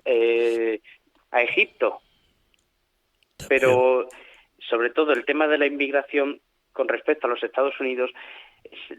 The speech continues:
Speaker 1: las deportaciones masivas, hay que decir una cosa, y es que la mayoría de los inmigrantes legales han apoyado al presidente Donald Trump en las elecciones. Ha habido un amplísimo,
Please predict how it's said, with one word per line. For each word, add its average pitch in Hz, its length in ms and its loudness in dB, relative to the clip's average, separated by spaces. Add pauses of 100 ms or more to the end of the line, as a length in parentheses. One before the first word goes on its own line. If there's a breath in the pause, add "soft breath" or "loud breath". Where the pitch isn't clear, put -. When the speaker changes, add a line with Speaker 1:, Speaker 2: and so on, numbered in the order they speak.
(240)
Speaker 1:
las 131 240 0
deportaciones 131 600 -2
masivas, 147 400 -2 (140)
hay 135 140 -2
que 165 80 -2
decir 165 280 -2
una 143 180 0
cosa, 143 320 -2
y 117 80 -2
es 120 100 -4
que 160 180 -2
la 131 140 0
mayoría 117 420 0
de 165 100 0
los 156 220 -2
inmigrantes 131 640 -2 (120)
legales 104 500 0 (1080 soft breath)
han 131 140 0
apoyado 123 440 2
al 107 240 2
presidente 113 440 -4
Donald 95 320 -2
Trump 160 220 0
en 120 80 -2
las 113 180 -2
elecciones. 135 480 -2
Ha 127 60 0
habido 131 240 -2
un 131 160 -4
amplísimo, 202 1080 -2